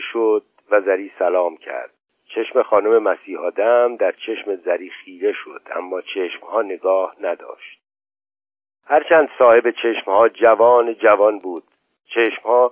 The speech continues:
دو گودی ناامید بودند و صاحبشان از لاغری خشکیده می‌نمود. استخوان‌های سینه‌اش از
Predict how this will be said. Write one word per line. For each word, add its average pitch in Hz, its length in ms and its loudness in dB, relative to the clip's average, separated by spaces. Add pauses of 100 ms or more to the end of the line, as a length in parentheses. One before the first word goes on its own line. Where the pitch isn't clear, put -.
(400)
دو 135 120 4
گودی 120 600 0
ناامید 113 680 2
بودند 90 500 -2 (280)
و 95 80 -4
صاحبشان 101 760 -2
از 95 300 -10
لاغری 95 600 0
خشکیده 92 600 -6
می‌نمود. 73 500 -10 (260)
استخوان‌های 101 680 -2 (120)
سینه‌اش 107 320 0 (580)
از 117 160 0